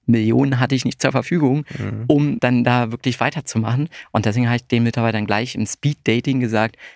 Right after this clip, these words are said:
Speaker 1: ich brauche wirklich hier Leistung und ich brauche nur die Guten, die wirklich was können.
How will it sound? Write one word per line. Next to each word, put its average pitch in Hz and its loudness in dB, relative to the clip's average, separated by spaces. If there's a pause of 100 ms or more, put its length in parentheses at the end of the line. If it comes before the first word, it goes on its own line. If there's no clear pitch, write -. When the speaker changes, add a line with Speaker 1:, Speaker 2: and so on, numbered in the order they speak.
(120)
Speaker 1:
ich - -2
brauche 107 -2
wirklich 110 -4
hier 104 0
Leistung 98 -2
und 113 0
ich 107 -6
brauche 107 -2
nur 113 0
die 110 -2
Guten, - -2
die 110 0
wirklich 110 0
was 98 -4
können. 87 -4